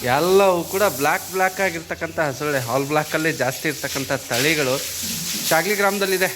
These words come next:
ಗುಡು ಸಾಹೇಬ್ರು ಅವ್ರ ಬಳಿ. ತುಂಬ ವಾಶಲ್ಲಿ ಮಾಡಿದ್ರೆ ಅಡರ್ ಕಾಂಪ್ಯಾಕ್ಟ್ ಏನ್ರಿ ಅದು ಹಂಗಿದೆ. ತಡ್ರಿ. ಏ, ಸೂಪರ್ ಆಗಿದೆ ಅಡರ್ ಕಾಂಪ್ಯಾಕ್ಟ್. ಬರ್ರಿ ನೋಡೋಣ, ಹಸುಗಳು ಮಾತ್ರ ಒಂದ್ಕಿಂತ, ಒಂದ್ಕಿಂತ, ಒಂದ್ಕಿಂತ ಟಾಪ್ ಇರೋಂಥ ಹಸುಗಳೇ.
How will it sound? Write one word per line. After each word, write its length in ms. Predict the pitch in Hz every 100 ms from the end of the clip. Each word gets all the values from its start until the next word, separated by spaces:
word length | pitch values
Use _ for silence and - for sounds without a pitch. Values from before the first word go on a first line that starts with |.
| - - 139
ಗುಡು 160 | 165
ಸಾಹೇಬ್ರು 420 | 165 160 160 151
ಅವ್ರ 140 | 151 143
ಬಳಿ. 180 | 143 165 - - - - - - - - - - -
ತುಂಬ 160 | 127 143
ವಾಶಲ್ಲಿ 680 | 143 123 123 143 - 160 139
ಮಾಡಿದ್ರೆ 680 | 131 139 139 135 143 139 135
ಅಡರ್ 180 | 120 143
ಕಾಂಪ್ಯಾಕ್ಟ್ 460 | 143 135 135 131 135
ಏನ್ರಿ 240 | 127 131
ಅದು 160 | 120 117
ಹಂಗಿದೆ. 380 | 120 127 117 135 131 - - - - - - -
ತಡ್ರಿ. 220 | 123 135 135 - - - - - - 254 175 - 165 180 - - - - - - - - - - - - 117 127
ಏ, 140 | 131
ಸೂಪರ್ 540 | 117 120 120 - 139 131
ಆಗಿದೆ 220 | 127 110
ಅಡರ್ 240 | 113 110
ಕಾಂಪ್ಯಾಕ್ಟ್. 560 | 113 113 131 110 - - - 131 127 117 - - 110 98 127
ಬರ್ರಿ 200 | 143 180
ನೋಡೋಣ, 380 | 175 147 151 180
ಹಸುಗಳು 680 | 165 123 123 - 175 180 156
ಮಾತ್ರ 220 | 160 185
ಒಂದ್ಕಿಂತ, 500 | 156 131 147 170 165
ಒಂದ್ಕಿಂತ, 400 | 156 139 151 151
ಒಂದ್ಕಿಂತ 380 | 147 127 139 135
ಟಾಪ್ 360 | 123 113 131
ಇರೋಂಥ 260 | 139 123 113
ಹಸುಗಳೇ. 540 | 113 101 135 123 127